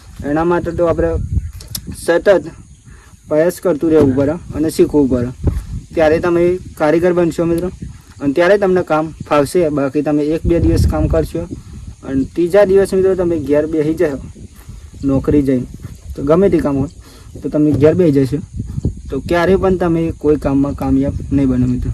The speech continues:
તો એના માટે સતત શીખવું પડે મિત્રો. અને ખાસ તમે જેટલું શીખશો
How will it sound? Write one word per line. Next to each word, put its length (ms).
તો 180
એના 180
માટે 220
સતત 220
શીખવું 360
પડે 220
મિત્રો. 180
અને 180
ખાસ 200
તમે 160
જેટલું 400
શીખશો 360